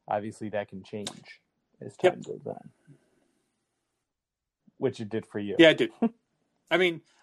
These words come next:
Speaker 2: I still feel the same about, like, the gameplay and, and some things, like, where it's, like, an eight, eight point five, but there are, there's a lot of things that happen that push the game up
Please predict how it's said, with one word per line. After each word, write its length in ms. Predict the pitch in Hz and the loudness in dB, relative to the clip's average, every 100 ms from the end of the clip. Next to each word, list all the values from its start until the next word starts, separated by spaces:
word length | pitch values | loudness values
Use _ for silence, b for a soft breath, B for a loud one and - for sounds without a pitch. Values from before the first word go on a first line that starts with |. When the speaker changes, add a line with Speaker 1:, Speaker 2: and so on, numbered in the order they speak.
| - | -4
Speaker 2:
I 100 | 165 | -4
still 260 | 165 208 | 0 -2
feel 280 | - - 190 | -2 -2 0
the 60 | 175 | 0
same 260 | - 170 | -2 -2
about, 420 | 165 139 156 156 156 | -2 -6 -4 -4 -4
like, 160 | 147 | -8
the 80 | 127 | -10
gameplay 760 | - 135 147 - 147 151 147 123 _ _ _ _ | -8 -8 -6 -4 -4 -4 -8 -12 _ _ _ _
and, 440 | 131 131 120 120 - - | -10 -8 -8 -10 -18 -20
and 160 | 156 127 | -16 -8
some 260 | - 139 143 | -4 -4 -2
things, 480 | 170 165 170 - | -4 -4 -6 -6
like, 240 | 170 151 - | -4 -4 -8
where 240 | 147 143 147 | -8 -4 -4
it's, 180 | 143 156 | -4 -4
like, 180 | 143 | -4
an 120 | 143 139 | -6 -10
eight, 260 | 147 156 - _ - | -8 -8 -10 _ -12
eight 160 | 151 - | -10 -8
point 220 | 156 143 | -10 0
five, 440 | 147 139 165 - _ _ _ _ _ | 4 4 4 -2 _ _ _ _ _
but 260 | 156 143 - _ 147 | 6 6 4 _ -10
there 160 | 151 | -4
are, 220 | 147 143 147 | -2 -2 -6
there's 180 | 143 143 | -8 -4
a 40 | |
lot 200 | 139 135 | -2 -2
of 80 | 131 | -4
things 200 | 135 123 | -8 -10
that 120 | 127 | -8
happen 480 | 117 127 127 120 117 - _ _ | -6 -8 -8 -12 -16 -20 _ _
that 200 | 131 120 - _ _ _ _ _ _ _ _ _ _ | -10 -10 -12 _ _ _ _ _ _ _ _ _ _
push 420 | - 147 - - - | -8 -8 -8 -14 -14
the 60 | |
game 320 | 123 120 117 | -6 -4 -2
up 200 | 113 117 | -4 -4